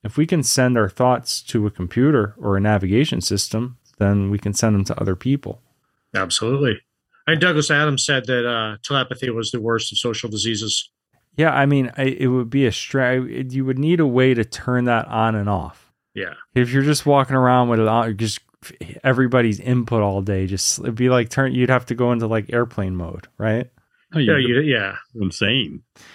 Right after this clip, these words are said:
Speaker 3: Think of all the, all the crazy shit that you would be exposed to that you didn't want to be exposed to. And look, look at, like, the new face bullying would take on.
Speaker 1: Well, and all the little, you know,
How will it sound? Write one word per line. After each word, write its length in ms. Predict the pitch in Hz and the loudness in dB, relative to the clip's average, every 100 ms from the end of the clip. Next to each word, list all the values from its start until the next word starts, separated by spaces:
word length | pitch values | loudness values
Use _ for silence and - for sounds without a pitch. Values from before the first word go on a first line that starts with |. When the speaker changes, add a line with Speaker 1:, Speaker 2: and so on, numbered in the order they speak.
| - | -2
Speaker 3:
Think 140 | 165 175 | 2 2
of 80 | 175 | 2
all 120 | 170 | 4
the, 180 | 131 110 | 2 0
all 140 | 139 139 | 0 0
the 80 | |
crazy 580 | 113 - 120 139 139 101 | 0 -4 2 4 4 0
shit 300 | - 101 87 | 0 -4 -4
that 180 | 95 - | -6 -2
you 80 | 101 | -2
would 140 | 90 | 0
be 120 | 95 | 0
exposed 560 | 87 - - 98 95 92 | -2 -6 -4 0 0 0
to 100 | 110 | 0
that 180 | 98 95 | 0 -2
you 60 | 107 | 0
didn't 180 | 104 | 0
want 200 | 98 95 | 0 -2
to 40 | 95 | -2
be 160 | 90 | -4
exposed 560 | 82 - 92 87 85 - | -4 -8 -2 -2 -2 -4
to. 260 | 87 76 - | -6 -6 -8
And 100 | 151 156 | -8 0
look, 100 | 175 170 | 0 2
look 180 | 175 156 | 0 2
at, 180 | 185 135 | 2 0
like, 280 | 165 151 139 | 0 0 2
the 80 | 139 | 2
new 160 | 135 143 | 4 4
face 260 | - 127 | 2 2
bullying 640 | 117 107 117 120 107 87 87 | 0 0 2 4 2 0 -4
would 160 | 85 | -6
take 280 | 87 92 78 | -2 -2 -2
on. 280 | 80 76 73 _ _ _ | -4 -6 -10 _ _ _
Speaker 1:
Well, 380 | 311 165 139 139 | -4 2 2 2
and 120 | 139 | 2
all 140 | 139 135 | 2 2
the 60 | |
little, 520 | 135 139 139 135 131 156 | 0 0 2 0 -2 -2
you 80 | 139 | 2
know, 320 | 120 113 | 2 0